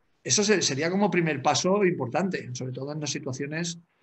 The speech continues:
de, si has, de todas formas has conseguido que tus jugadores o jugadoras jueguen ahí con di-, buenas distancias, eso está muy bien.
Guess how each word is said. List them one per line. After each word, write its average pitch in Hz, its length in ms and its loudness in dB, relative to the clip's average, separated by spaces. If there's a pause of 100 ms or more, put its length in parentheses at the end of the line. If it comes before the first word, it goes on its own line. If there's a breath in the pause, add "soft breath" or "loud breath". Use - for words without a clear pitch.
(360)
de, 127 960 -8
si 156 160 -2
has, 170 160 4
de 175 160 4
todas 185 180 6
formas 196 220 4
has 165 100 2
conseguido 180 380 6
que 170 80 4
tus 139 140 -2
jugadores 151 420 0
o 147 40 -4
jugadoras 165 480 2
jueguen 143 320 -2
ahí 147 340 -2
con 143 180 -6
di-, 131 100 -4
buenas 147 260 -2
distancias, 135 680 -2 (640)
eso 123 140 -6
está - 160 -6
muy 135 140 -2
bien. 135 360 -8